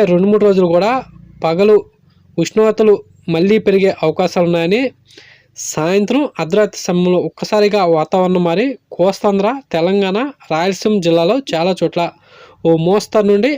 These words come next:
అక్కడక్కడ భారీ వర్షాలు పడే అవకాశం ఉందని, అటు తెలంగాణ నుండి రాయలసీమ మీదుగా తమిళనాడు వరకు ఒక ఉపరితల ఆవర్తనం కొనసాగుతుందని, దాని ప్రభావంతోనే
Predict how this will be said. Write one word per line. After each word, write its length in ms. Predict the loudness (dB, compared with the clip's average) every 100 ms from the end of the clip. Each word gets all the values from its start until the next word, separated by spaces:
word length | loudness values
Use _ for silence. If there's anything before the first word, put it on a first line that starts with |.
| -6
అక్కడక్కడ 440 | -8 -4 -2 0 -4 -4 -4
భారీ 280 | -2 2 2
వర్షాలు 360 | 2 0 -4 0
పడే 140 | -2 0
అవకాశం 380 | -4 -2 -2 0
ఉందని, 300 | -2 0 -2 -4 _ -20 -16 -6
అటు 180 | -2 -2 -4
తెలంగాణ 460 | -4 0 0 2 2
నుండి 320 | 2 2 0 -2 -4 -6
రాయలసీమ 480 | -2 0 -2 0 0
మీదుగా 320 | 0 0 -2 -4 -4
తమిళనాడు 540 | -2 2 2 4 4 4
వరకు 260 | 2 2 0 0 _ -20 -20 -16 -6
ఒక 160 | -2 -2 0
ఉపరితల 560 | 0 2 2 2 2 2 -2 -14 -4
ఆవర్తనం 500 | 0 0 0 0 0 -2
కొనసాగుతుందని, 720 | -6 -4 0 0 2 0 0 -2 -6
దాని 400 | -6 -4 -2 -2 0
ప్రభావంతోనే 640 | 0 2 0 2 0 0